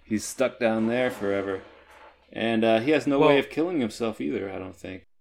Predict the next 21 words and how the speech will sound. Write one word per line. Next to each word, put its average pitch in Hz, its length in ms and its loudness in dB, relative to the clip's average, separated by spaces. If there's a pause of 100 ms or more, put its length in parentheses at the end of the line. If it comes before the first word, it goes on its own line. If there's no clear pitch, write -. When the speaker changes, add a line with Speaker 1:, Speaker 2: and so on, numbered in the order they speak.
(720)
Speaker 2:
Well, 170 160 2
he 165 160 -4
thinks 202 380 -2
he 147 120 0
lost 117 340 0
the 110 60 -12
coin 113 280 -6
flip, 104 320 -6
but 120 160 -4
there's 131 220 0
actually 127 420 -2
no 113 240 -2
coin 131 300 -6
flip. 107 360 -14 (120)
The 135 140 -4
coin 160 280 -2
flip 131 300 -4
was, 110 440 -6 (360)
uh, 107 360 -4 (220)
a 127 100 -4
misunderstanding 113 1120 -6